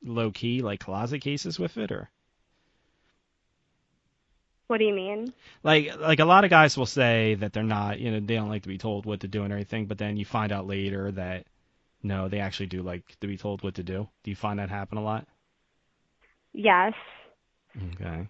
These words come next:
Speaker 2: Too much, all the time. Especially the guys who always say they're dominant at first.
Speaker 1: Mm-hmm.
Speaker 2: Like, the guys who are, like, like, submissive guys or, like, vanilla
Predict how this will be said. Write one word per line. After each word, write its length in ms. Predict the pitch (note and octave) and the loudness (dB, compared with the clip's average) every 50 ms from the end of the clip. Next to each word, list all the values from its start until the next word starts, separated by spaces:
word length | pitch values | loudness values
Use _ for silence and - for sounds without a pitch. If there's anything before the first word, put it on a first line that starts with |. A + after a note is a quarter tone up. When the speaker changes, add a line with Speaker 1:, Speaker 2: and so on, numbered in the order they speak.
| _ - - | _ 0 4
Speaker 2:
Too 120 | C4+ A#3 | 6 6
much, 320 | A3 G3+ F3 F3 F#3 - - - - _ - | 8 6 4 2 0 -4 -10 -14 -10 _ 6
all 140 | G#3+ A3 G3+ | 8 8 8
the 100 | F#3 G3 | 6 2
time. 380 | G#3 - G3+ F#3 F#3 F#3+ F#3+ - - | 0 0 0 -2 -2 -2 -4 -4 -4
Especially 840 | A#3+ A#3+ - - - A#3+ A3+ A3 - - C4+ C#4 C#4+ C#4+ D4 D4+ D4 - - - - - - - - _ - | -4 -4 -4 2 6 6 6 6 4 2 2 4 4 4 4 2 0 -4 -10 -20 -20 -20 -20 -20 -20 _ 0
the 80 | B3 B3+ | 0 4
guys 300 | - A#3 A3+ A3+ A#3 A#3+ - - | 6 6 6 6 6 4 0 -2
who 160 | C#4+ C#4+ B3 - - | -2 -2 -2 0 0
always 380 | G#3 G#3+ G#3 A3 A3+ A3+ A#3 A3+ - - | 2 2 2 2 2 0 0 -2 -4 -2
say 140 | B3 A#3 A3+ | -2 0 0
they're 160 | A3+ A3+ A3 A3 | 2 0 0 2
dominant 680 | A3+ G#3 G#3 G#3 G#3 G#3+ A3 A#3 A#3+ B3 B3+ B3 A3+ - _ _ _ - | 2 2 4 4 2 2 2 2 4 4 4 2 0 -2 _ _ _ -2
at 240 | - - - - - - | 2 2 2 2 0 2
first. 360 | - F#3+ F#3 G#3 A#3 B3+ B3 - - - _ - - - _ _ _ - | 2 4 6 6 6 6 4 0 -6 -20 _ -20 -20 -20 _ _ _ -4
Speaker 1:
Mm-hmm. 160 | A#2 G#2 F#2+ G#2 | -2 2 6 8
Speaker 2:
Like, 240 | A2+ G#2+ G2 - - | 8 8 8 4 4
the 120 | G#3+ B3 | 4 8
guys 240 | A#3+ B3 A#3+ A#3+ C4+ - - | 10 10 10 10 10 8 4
who 160 | D4+ D4+ D4 | 2 4 6
are, 280 | D4 A3 B3 C4 B3 B3 | 6 6 6 4 4 2
like, 320 | A#3 A#3+ A#3 A#3 - - - _ _ _ _ | 0 -2 -2 -2 -6 -12 -20 _ _ _ _
like, 280 | A#3 A#3+ A#3+ A#3+ - A#3 - - | 0 0 0 0 -4 -10 -4 -2
submissive 560 | C#4 A#3 A#3 A#3 A#3 A#3+ - D#4+ D#4 D4+ D4 - | -2 -2 0 -2 -4 -2 0 2 0 0 2 2
guys 300 | D#4+ D#4 D#4+ D#4 D#4 - - - | 2 4 4 2 0 -2 -2 0
or, 120 | A3+ A3+ | 0 2
like, 220 | A3 G3 G3+ - - | 2 0 -2 -2 -2
vanilla 380 | G3+ G#3+ G#3 G3+ G3 F#3+ G#3+ | 0 2 4 4 4 4 2